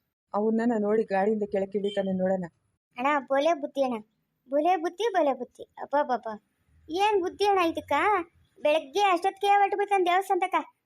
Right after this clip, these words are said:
Speaker 2: ಅವ್ರ ಅಪ್ಪನ್ ಬೈತಾ ಇರ್ತಾನೆ, "ಅಲ್ಲಿ ಹೋಗಿ ಕಸ ಗುಡ್ಸಿ ನೀರ್ ಹಾಕುವಂತದ್ದೇನ ನಿಂಗೆ ಕರ್ಮ?" ಅಂತ.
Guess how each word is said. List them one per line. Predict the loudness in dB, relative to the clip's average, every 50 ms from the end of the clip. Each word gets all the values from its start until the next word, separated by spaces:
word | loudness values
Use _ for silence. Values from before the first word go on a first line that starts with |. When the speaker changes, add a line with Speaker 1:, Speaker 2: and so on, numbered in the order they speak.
| -6 -2
Speaker 2:
ಅವ್ರ | 0 0
ಅಪ್ಪನ್ | 0 0 0 0 0 2
ಬೈತಾ | 2 0 2 0
ಇರ್ತಾನೆ, | -2 0 0 0 0 2
"ಅಲ್ಲಿ | 2 2 2 2
ಹೋಗಿ | 2 2 0 0
ಕಸ | -2 -2 0 0 0 0
ಗುಡ್ಸಿ | 0 -2 -2 -2 0 2
ನೀರ್ | 2 2 2 2
ಹಾಕುವಂತದ್ದೇನ | 0 0 0 -2 -2 0 0 0 0 0 2 0
ನಿಂಗೆ | 0 -2 -4 -4
ಕರ್ಮ?" | -2 -2 0 2 0 0
ಅಂತ. | 0 -2 -4